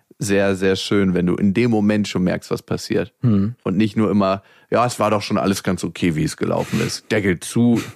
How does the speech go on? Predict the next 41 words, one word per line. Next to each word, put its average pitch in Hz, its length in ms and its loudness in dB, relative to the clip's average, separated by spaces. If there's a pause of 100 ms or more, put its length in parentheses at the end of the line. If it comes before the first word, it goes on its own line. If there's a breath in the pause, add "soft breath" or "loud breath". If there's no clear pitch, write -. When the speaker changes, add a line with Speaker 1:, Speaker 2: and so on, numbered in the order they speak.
(100)
Speaker 1:
<laughs> - 280 -20
Sarg 107 320 0
nach 101 140 -2
unten, 104 340 2
Erde 98 280 0
drüber. - 420 -2
<laughs> - 60 -10 (1200 loud breath)
Ich 101 100 -2
stehe 139 160 0
trotzdem 160 420 -2
im 120 60 2
Moment 123 320 2
an 123 100 2
einem 110 120 2
Punkt 131 200 0
in 123 60 0
meinem 113 240 0
Leben, 117 400 0 (840)
wo 92 80 -2
ich 98 120 -2
merke, 107 260 0
es - 180 -10
dreht 113 340 -2
sich 120 440 -2 (140)
auf 104 120 -4
eine 110 80 2
merkwürdige 110 540 0
Art 98 120 -4
und 104 100 -2
Weise 98 220 0
im 104 100 -2
Kreis. 98 340 -2 (600 loud breath)
Mir 107 180 2
ist 113 160 -2
es 110 240 -4
nochmal 147 680 0 (380)
deutlicher 120 460 0
aufgefallen, 104 580 0
als - 340 -6
wir 98 400 2
eine 98 260 -2